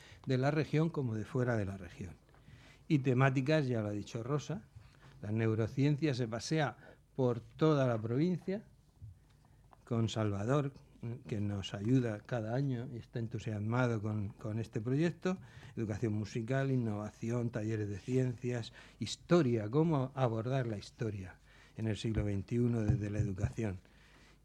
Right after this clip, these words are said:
política educativa, cambio climático, cine y educación, igualdad. Por último, agradecer su participación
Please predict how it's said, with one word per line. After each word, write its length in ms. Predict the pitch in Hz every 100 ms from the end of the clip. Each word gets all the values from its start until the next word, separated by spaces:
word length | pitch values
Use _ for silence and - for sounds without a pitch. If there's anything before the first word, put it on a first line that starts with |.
| - - - -
política 420 | 117 110 107 104
educativa, 640 | 104 104 110 104 143 135 120
cambio 320 | 107 104 104
climático, 720 | 101 98 131 127 117 107 113
cine 280 | - 113 101
y 80 | 101
educación, 520 | 101 101 - 123 120
igualdad. 540 | 107 101 98 117 117 - - - _ - - - - - -
Por 160 | 135 151
último, 520 | 156 165 165 160 165
agradecer 500 | 143 135 135 131 147
su 160 | 147 131
participación 960 | 131 127 - 123 113 110 143 143 151